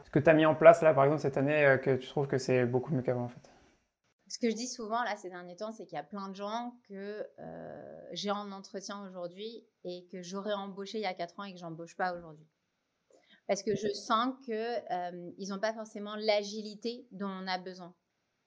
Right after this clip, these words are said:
Speaker 2: Quand je dis agilité, c'est qu'aujourd'hui, Content Square, c'est une boîte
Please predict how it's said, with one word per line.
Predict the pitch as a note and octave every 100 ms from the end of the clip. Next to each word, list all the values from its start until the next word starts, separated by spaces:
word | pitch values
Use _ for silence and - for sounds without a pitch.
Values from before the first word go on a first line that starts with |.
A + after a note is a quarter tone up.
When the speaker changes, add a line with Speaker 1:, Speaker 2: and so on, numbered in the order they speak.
| -
Speaker 2:
Quand | G#3+
je | G#3+
dis | G#3+ G#3+ -
agilité, | G3 G3+ G#3 G3+ A#3
c'est | B3+ F#3
qu'aujourd'hui, | - - F#3+ G3+ A3+
Content | A#3 G3+ F3+
Square, | F#3 A3
c'est | G#3+ F#3
une | F3+
boîte | G3 G#3 G#3